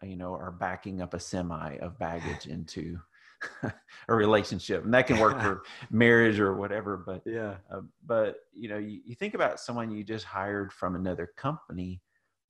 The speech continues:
Speaker 1: they're still thinking in the mindset of how things were, and they're trying to match square pegs and round holes of, of, okay, this is how people reacted when I had an idea in that culture,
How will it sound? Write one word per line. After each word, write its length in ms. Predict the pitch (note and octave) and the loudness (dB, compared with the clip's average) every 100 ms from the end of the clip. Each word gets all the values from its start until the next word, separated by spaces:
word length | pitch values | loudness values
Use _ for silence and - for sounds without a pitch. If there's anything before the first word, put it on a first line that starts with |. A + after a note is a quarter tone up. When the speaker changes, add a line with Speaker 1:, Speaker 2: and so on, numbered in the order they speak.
| _ _ _ _ - | _ _ _ _ -14
Speaker 1:
they're 340 | G2+ G#2+ C#3+ | -6 0 0
still 300 | - - G#3+ | 0 2 2
thinking 800 | A2 - B2+ E3 - B2+ G#2 - | 2 -4 -2 -2 0 0 0 -2
in 140 | A2 | -4
the 60 | F#2+ | -4
mindset 600 | F2+ F#2 D3 C#3+ - F#2 | -6 -6 -6 -8 -8 -6
of 80 | F#2 | -6
how 160 | G#2 F#2 | -6 -6
things 340 | F#2+ F2+ E2 | -8 -12 -12
were, 680 | F2+ F#2+ G#2+ G2 F2+ F#2+ F#2+ _ _ _ _ - | -10 -8 -4 -4 -4 -8 -14 _ _ _ _ -10
and 140 | G#2 | -6
they're 100 | A#2+ | -6
trying 280 | C#3 E3+ D3+ | -6 -6 -6
to 100 | F#2+ - _ _ _ _ _ _ - | -8 -12 _ _ _ _ _ _ -12
match 680 | A2 B2 B2 G#2+ - - - _ _ | -6 -4 -4 -4 -10 -14 -16 _ _
square 340 | - - C#3 B2 | -20 -4 -2 -2
pegs 320 | C3 A#2+ A#2 | -2 -4 -4
and 100 | G2 | -6
round 260 | G#2+ G#2 F#2+ | -4 -4 -2
holes 460 | A#2+ C3+ A#2 - _ - | -2 -2 -4 -12 _ -8
of, 240 | F#2+ F#2 F#2 _ | -8 -8 -12 _
of, 160 | F#2 F#2 _ _ - | -16 -16 _ _ -20
okay, 260 | F#2 G2+ | -18 -16
this 200 | F#2+ B2 | -12 -12
is 100 | B2 | -14
how 380 | - B2 G2 F#2 _ _ _ _ _ _ _ | -8 -6 -4 -6 _ _ _ _ _ _ _
people 220 | C3+ A#2+ | -10 -6
reacted 460 | G2+ G#2 A2 A2+ G2+ | -6 -4 -4 -6 -6
when 160 | G2 | -4
I 60 | F#2+ | -4
had 180 | G2+ F#2+ | -2 -2
an 60 | |
idea 360 | F2+ F2 E2+ F2+ | -2 -4 -8 -8
in 120 | F2 | -6
that 240 | A2 D#3 - | -6 -6 -6
culture, 560 | F#2 F#2 - F#2 F2+ | -6 -6 -8 -10 -10